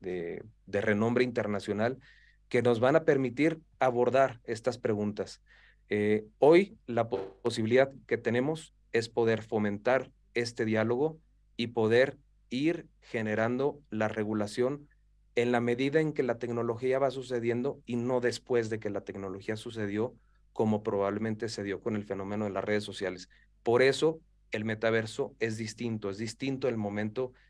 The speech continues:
en el que la discusión se está, eh, detonando, y el último llamado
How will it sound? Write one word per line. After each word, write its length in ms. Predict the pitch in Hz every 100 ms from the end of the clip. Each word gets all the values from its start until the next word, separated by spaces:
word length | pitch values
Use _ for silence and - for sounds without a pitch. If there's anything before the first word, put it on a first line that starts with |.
| _
en 100 | 104
el 140 | 95
que 100 | -
la 100 | 98 98
discusión 440 | 95 - - 110
se 80 | 110
está, 240 | - 107 -
eh, 240 | 113 107 104
detonando, 640 | 101 - 101 110 113 143 143 - _ _ _
y 220 | 101 101
el 120 | 101 110
último 400 | 120 127 123 107
llamado 580 | 104 110 117 117 123